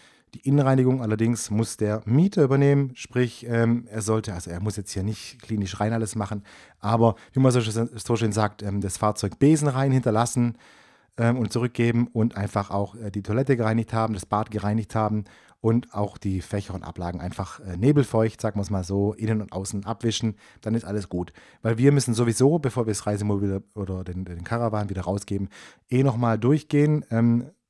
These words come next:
nochmal alles drüber reinigen und desinfizieren und so weiter und so fort. Ähm, ja, also einfach die groben Verschmutzungen sollten einfach weg sein. Und, ähm, ja, das kam das eine oder andere auch mal, mal auch vor, dass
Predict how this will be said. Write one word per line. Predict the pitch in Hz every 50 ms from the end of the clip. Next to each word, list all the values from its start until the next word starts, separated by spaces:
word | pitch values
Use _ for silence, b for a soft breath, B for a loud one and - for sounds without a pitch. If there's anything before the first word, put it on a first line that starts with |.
| _ _
nochmal | - 117 113 117 117 98
alles | 104 110 113 110 - - - 95 - 104 104
drüber | - 120 127 127 131 113
reinigen | 117 117 117 120 117 117 123 120 120
und | 113 104 - -
desinfizieren | 107 - 110 98 - - - - - 113 110
und | 107
so | 101 107
weiter | 98 98 - 101
und | 95 95
so | 98 92
fort. | - 95 95 92 - B B B B B B B B B B B -
Ähm, | 101 98 98 98 95
ja, | 92 - - - _ _ B B B B B B B
also | 113 117 135
einfach | - 127 - - 131
die | - - 117
groben | - 113 123 123 123
Verschmutzungen | - 113 - 123 131 127 - - 117 117 110
sollten | - - 92 92 98
einfach | 90 98 101 95 85
weg | 80 78 -
sein. | - - 76 78 85 85 - -
Und, | 131 135 143 135
ähm, | 139 123 127 123
ja, | 95 82 90 110 120 123 113 101 - -
das | - 107 -
kam | - 113 110 110 107
das | 104 - 85
eine | 98 101 104
oder | 101 -
andere | 101 92 95 92
auch | 78 87 -
mal, | 90 92 92 90 87 92 - - - -
mal | 95 98 95 78
auch | 95 95
vor, | - - 117 117 113 113 - b b b b b b b b b b b -
dass | - 131 135 - - - -